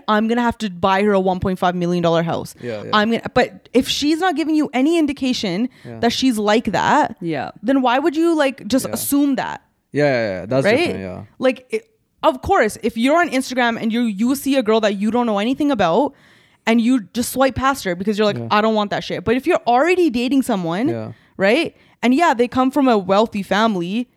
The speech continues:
Speaker 3: Yeah.
Speaker 1: Or you're just gonna break up with them because you assume that,
Speaker 2: Yeah.
Speaker 1: "Oh, when we
Speaker 3: Yeah.
Speaker 1: get married, she's just, she's gonna want me to do all this."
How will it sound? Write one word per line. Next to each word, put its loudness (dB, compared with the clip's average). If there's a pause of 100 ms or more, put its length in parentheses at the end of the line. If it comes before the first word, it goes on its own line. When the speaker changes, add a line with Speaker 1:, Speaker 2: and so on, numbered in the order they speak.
Speaker 3:
Yeah. -10 (200)
Speaker 1:
Or 2
you're 4
just -2
gonna 4
break -2
up -4
with -8
them 2
because 2
you 2
assume 0 (160)
that, 2
Speaker 2:
Yeah. 2
Speaker 1:
"Oh, 0 (120)
when 0
we 2
Speaker 3:
Yeah. 0
Speaker 1:
get 4
married, 2
she's -2
just, -6
she's -2
gonna 2
want 0
me -4
to 0
do 0
all 2
this." -4